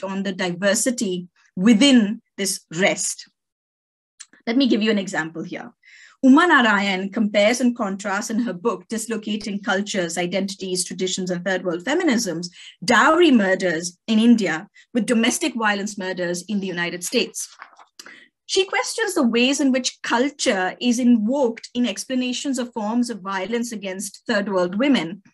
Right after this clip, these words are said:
while it is not similarly invoked in explanations of forms of violence that affect mainstream Western women.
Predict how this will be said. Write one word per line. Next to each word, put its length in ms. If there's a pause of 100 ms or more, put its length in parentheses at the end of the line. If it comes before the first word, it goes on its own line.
(560)
while 360
it 140
is 120
not 180
similarly 560
invoked 440
in 120
explanations 800
of 80
forms 260
of 80
violence 440
that 120
affect 320
mainstream 920 (260)
Western 480
women. 400